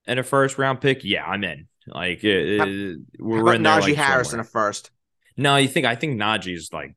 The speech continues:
Speaker 1: really shot, to be honest
Speaker 2: Okay.
Speaker 1: with you. Um, yeah, I'm, I'm in there. If it is, uh,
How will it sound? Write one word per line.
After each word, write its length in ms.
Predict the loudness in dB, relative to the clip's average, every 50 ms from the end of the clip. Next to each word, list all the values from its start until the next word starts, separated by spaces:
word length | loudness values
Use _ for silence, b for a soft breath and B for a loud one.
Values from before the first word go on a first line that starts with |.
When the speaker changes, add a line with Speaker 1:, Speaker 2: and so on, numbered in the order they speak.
| _ -8
Speaker 1:
really 240 | -6 -6 -6 -6 -8
shot, 400 | -8 -8 -8 -8 -8 -8 -10 _
to 80 | -16 -14
be 100 | -12 -10
honest 240 | -4 -2 -2 0
Speaker 2:
Okay. 160 | 0 -2 -2 -4 -10
Speaker 1:
with 80 | -12 -14 _ -20 -20 -20 _ -6
you. 60 | -2
Um, 400 | 0 2 2 0 -2 -4 -8 -10 -14 _ _ _ b b b b b _ _ _ _ _ _ _ _ _ _ _ _ _ _ _ _ _ _ _ _ _ -12
yeah, 280 | -4 0 2 2 4
I'm, 220 | 4 2 0 0 2
I'm 220 | 0 0 2 2
in 100 | 2 0
there. 260 | 0 -2 -2 -4 -6 -10
If 200 | -8 -8 -4 0
it 180 | 2 2 4 4
is, 580 | 4 4 2 2 0 -2 -4 -4 -6 -6 -6 -4
uh, 60 | -4